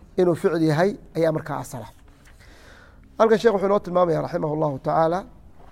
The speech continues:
eh, waxay ku tacalluqayaan daraf iyo jaar iyo majruur hadday khabar noqdaan, mustaqir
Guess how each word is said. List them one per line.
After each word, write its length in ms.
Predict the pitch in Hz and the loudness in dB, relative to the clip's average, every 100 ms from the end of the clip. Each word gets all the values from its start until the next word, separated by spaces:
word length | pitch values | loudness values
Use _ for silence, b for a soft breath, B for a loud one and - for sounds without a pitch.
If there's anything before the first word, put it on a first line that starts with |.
| b b b b - - | b b b b -20 -6
eh, 180 | 160 165 | 0 0
waxay 200 | 180 180 | 0 -2
ku 100 | 175 | 0
tacalluqayaan 840 | 185 175 196 185 165 170 196 - | 0 2 0 -2 -2 -2 -4 -8
daraf 300 | 175 190 165 | -2 0 0
iyo 140 | 165 156 | -6 -4
jaar 220 | 185 170 | -2 -2
iyo 100 | 160 | -4
majruur 560 | 151 156 185 170 - - b b b b b b b 151 | -6 -6 -8 -10 -20 -20 b b b b b b b -4
hadday 180 | 180 | -2
khabar 260 | 170 202 185 | 4 6 6
noqdaan, 320 | 180 165 190 135 - - - - - | 4 6 4 4 -8 -20 -20 -20 -14
mustaqir 480 | 185 - 196 190 175 | -10 0 0 0 -4